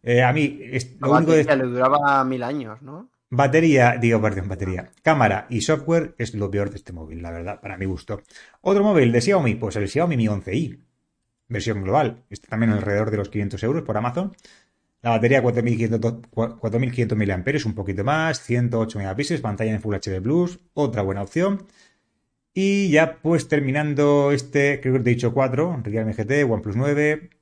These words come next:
Speaker 1: eh, también el Xiaomi once, el Nubia, y te voy a decir dos más.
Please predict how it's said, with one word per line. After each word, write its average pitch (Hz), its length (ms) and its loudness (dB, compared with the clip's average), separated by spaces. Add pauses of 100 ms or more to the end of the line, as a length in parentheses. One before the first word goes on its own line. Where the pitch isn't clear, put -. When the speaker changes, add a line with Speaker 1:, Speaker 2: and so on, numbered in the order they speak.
(200)
Speaker 1:
eh, 120 280 0
también 117 380 0
el 113 160 0
Xiaomi 110 340 0
once, 151 440 0
el 123 120 4
Nubia, 170 600 0 (120)
y 180 280 -2 (680)
te 139 80 -6
voy 156 40 4
a 170 80 4
decir 165 200 0
dos 120 220 -2
más. - 320 -18